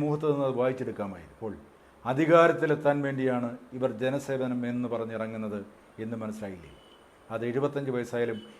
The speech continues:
എഴുപത്തിയെട്ട് വയസ്സായാലും എൺപത്തിരണ്ട് വയസ്സായാലും അധികാര കസേര ഒരു മോഹമാണ്.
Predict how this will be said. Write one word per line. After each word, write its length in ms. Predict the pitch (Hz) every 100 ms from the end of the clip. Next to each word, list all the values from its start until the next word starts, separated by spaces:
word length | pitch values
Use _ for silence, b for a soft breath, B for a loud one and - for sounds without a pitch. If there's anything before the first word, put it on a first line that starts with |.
| - 131
എഴുപത്തിയെട്ട് 540 | 139 156 156 156 139 143
വയസ്സായാലും 440 | 143 139 135 131 - B - 151
എൺപത്തിരണ്ട് 540 | 165 175 180 170 170 160
വയസ്സായാലും 540 | 156 151 131 123 98 - - - - - - - - - 123
അധികാര 320 | 123 127 135 123
കസേര 340 | 127 117 120 113 101 110 - - - 113
ഒരു 120 | 120 117
മോഹമാണ്. 540 | 123 131 135 104 80